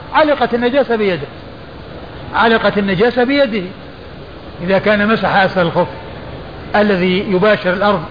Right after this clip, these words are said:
وقد يطع-، يقع على النجاسات وما إلى ذلك، فكان من الحكمة أن يكون في أعلاه وليس في أسفله، لأن الأسفل فيه يعني شيء من المضرة،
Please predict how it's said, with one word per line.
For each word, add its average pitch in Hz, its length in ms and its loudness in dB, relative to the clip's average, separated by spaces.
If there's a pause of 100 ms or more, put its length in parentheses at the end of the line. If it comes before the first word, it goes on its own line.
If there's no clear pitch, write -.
(560)
وقد 180 280 2
يطع-، 208 320 0
يقع 214 220 2
على 180 380 2
النجاسات 190 640 4 (680)
وما 202 220 4
إلى 185 160 4
ذلك، 190 360 4 (480)
فكان 269 360 2
من 240 60 -2
الحكمة 269 420 0
أن 262 80 2
يكون 277 320 2
في 302 160 2
أعلاه 262 300 4 (480)
وليس 311 280 2
في 214 240 2
أسفله، 185 340 -2 (680)
لأن 240 240 4
الأسفل 247 500 2 (460)
فيه 226 440 2 (500)
يعني 196 280 2
شيء 240 240 2
من 220 80 -2
المضرة، 190 540 2